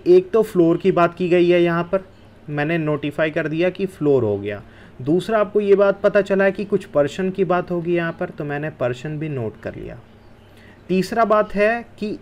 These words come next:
ईयर का बात होगा कि किस ईयर में वह बॉर्न कर रहा है, और इसके हिसाब से एज मुझे पता चल जाएगा कि उस व्यक्ति का क्या एज है, that was the age of that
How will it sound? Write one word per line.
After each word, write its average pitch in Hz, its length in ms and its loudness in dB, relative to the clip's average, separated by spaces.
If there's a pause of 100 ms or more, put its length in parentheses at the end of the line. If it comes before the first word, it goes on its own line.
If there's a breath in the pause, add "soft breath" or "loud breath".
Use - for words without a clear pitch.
ईयर 185 260 6
का 175 160 2
बात 113 260 -2
होगा 147 220 -2
कि 185 180 -4 (220)
किस 208 260 -6 (120)
ईयर 170 260 4
में 185 140 0
वह 185 180 4 (100)
बॉर्न 143 340 2
कर 113 200 -2
रहा 104 200 -6
है, - 260 -16 (400 loud breath)
और 156 200 0
इसके 190 280 -4
हिसाब 202 380 0
से 208 160 2 (160)
एज 185 220 8
मुझे 190 280 2
पता 185 300 0
चल 185 200 0
जाएगा 180 260 2
कि 185 200 -6 (120)
उस 175 240 -4
व्यक्ति 160 340 -4
का 180 140 -2
क्या 170 220 -2 (120)
एज 147 300 -2
है, 156 180 -6
that 143 220 -4
was 139 220 -4
the 165 180 0
age 143 220 -2
of 147 140 -4
that 117 160 -2